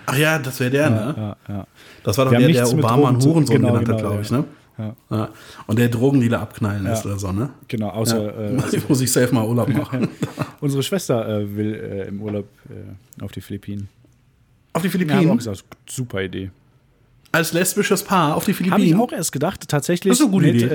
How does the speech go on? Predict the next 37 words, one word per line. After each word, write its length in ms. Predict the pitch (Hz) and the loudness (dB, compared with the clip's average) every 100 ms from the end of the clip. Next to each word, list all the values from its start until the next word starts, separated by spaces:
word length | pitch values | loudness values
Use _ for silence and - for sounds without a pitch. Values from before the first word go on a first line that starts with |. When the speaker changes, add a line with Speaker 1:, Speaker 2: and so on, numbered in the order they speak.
| 147 | -2
Speaker 2:
äh, 60 | |
tatsächlich 580 | 135 139 165 175 185 - | -2 -2 -2 -2 -4 -4
ist, 320 | 139 127 - 139 | -4 -2 -2 -2
äh, 100 | 123 | -2
sind 180 | 139 | -2
die 60 | 127 | -6
Philippinen 480 | - 123 123 139 139 | -4 -2 -2 0 2
Speaker 1:
Ah, 60 | 156 | 4
nee, 80 | |
Indonesien 480 | 180 170 156 196 170 | 4 4 4 2 2
ist, 200 | 120 - | 0 0
wär, 140 | 110 107 | -2 0
glaub 200 | 107 107 | 0 -2
ich, 80 | |
schlimmer, 260 | - 107 95 | 0 0 2
ne? 140 | 120 156 - _ | 0 -2 -8 _
Speaker 2:
Äh, 300 | 117 113 113 | -2 0 0
ja, 120 | 104 131 | 0 -2
aber 180 | 147 | -2
also 160 | 117 120 | -2 0
grundsätz-, 420 | 117 110 127 - | 0 -2 -4 -6
äh, 160 | - 123 | -6 -4
grundsätzlich 360 | 123 117 139 | -2 -4 -4
der 120 | - 117 | -2 -2
südostasiatische 760 | 127 139 131 110 110 143 170 175 | -2 -6 -6 -2 -2 -2 -4 -6
Raum 240 | 180 180 | -2 -2
ist 140 | - | -2
da 120 | 151 139 | -4 -4
ziemlich 280 | - 151 | -4 -4
entspannt 500 | 127 120 - 135 143 | -2 -4 -2 -4 -2
und 80 | 131 | -4
die 60 | 117 | -4
Philippinen 480 | - 131 127 160 135 | -2 -4 -2 -4 -2
sind, 260 | 131 127 | -4 -4
äh, 220 | - 117 113 | -6 -4 -4
das, 300 | 117 - 117 | -6 -8 -8
ähm, 540 | 110 107 107 107 107 | -6 -6 -6 -8 -10